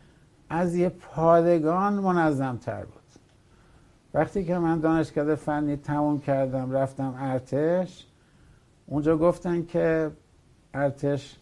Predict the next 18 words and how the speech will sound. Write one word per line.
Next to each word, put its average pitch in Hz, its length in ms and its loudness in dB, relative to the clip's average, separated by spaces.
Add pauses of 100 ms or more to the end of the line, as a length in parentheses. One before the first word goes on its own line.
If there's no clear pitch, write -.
(560)
شما 139 260 -4
هیچ 156 200 -2
مسئولیتی 143 720 0
ندارید، 117 540 -2
نه 131 140 -2
لباس، 135 640 2
نه 127 120 -2
غذا، 123 720 0
نه 120 180 -6
فلان، 120 460 -8
فقط، 185 440 0 (420)
م، - 40 -10 (1000)
باید 147 320 -2
چی-، 151 240 -10 (220)
اج-، 135 300 -2 (280)
دستورات 127 560 -6
اجرا 113 320 -8
بشه. 90 280 -16